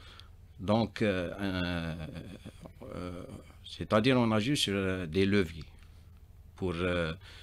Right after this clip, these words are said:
euh, para-, pour, euh, y remédier à ces situations, notamment,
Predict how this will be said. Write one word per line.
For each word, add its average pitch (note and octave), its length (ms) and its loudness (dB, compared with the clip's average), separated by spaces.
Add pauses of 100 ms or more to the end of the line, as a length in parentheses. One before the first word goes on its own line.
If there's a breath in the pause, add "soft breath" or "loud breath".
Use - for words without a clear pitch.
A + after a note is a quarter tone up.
(440 loud breath)
euh, E2+ 380 0
para-, F#2 440 2
pour, F2+ 220 -2
euh, E2 260 -4
y G#2+ 160 6
remédier G2 400 4
à F#2+ 80 0
ces E2 180 -4
situations, F#2+ 800 -2
notamment, G2 640 2